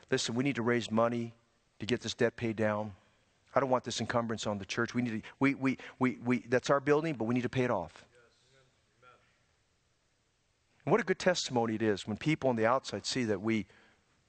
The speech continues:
love our church, and love our God,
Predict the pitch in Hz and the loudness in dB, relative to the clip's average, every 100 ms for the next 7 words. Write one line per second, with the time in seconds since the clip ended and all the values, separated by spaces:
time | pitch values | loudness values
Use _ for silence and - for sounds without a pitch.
0 | _ - 120 113 104 - 135 101 - - | _ 2 4 4 -4 -4 -4 -6 -8 -12
1 | _ _ _ _ _ _ _ - 104 120 | _ _ _ _ _ _ _ -4 2 2
2 | 123 107 127 117 82 | 2 2 0 0 -4